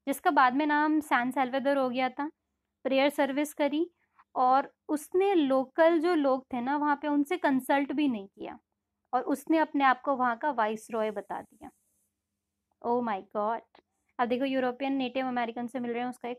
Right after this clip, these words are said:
फोटो दे रखा है। अब उसने क्या करा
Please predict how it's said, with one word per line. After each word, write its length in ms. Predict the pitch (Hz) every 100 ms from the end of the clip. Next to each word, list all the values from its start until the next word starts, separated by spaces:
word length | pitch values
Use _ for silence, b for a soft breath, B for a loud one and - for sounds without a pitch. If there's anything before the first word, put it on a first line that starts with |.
| -
फोटो 260 | 226 233
दे 140 | 226 220
रखा 280 | 220 - 226
है। 100 | 254 _ _ _ _ _ _ _ _ _ _ _ _ _ _ _ _ b b b b b _ -
अब 160 | 339
उसने 300 | 359 370 381
क्या 240 | 359 330 285
करा 560 | 285 247 240 240 294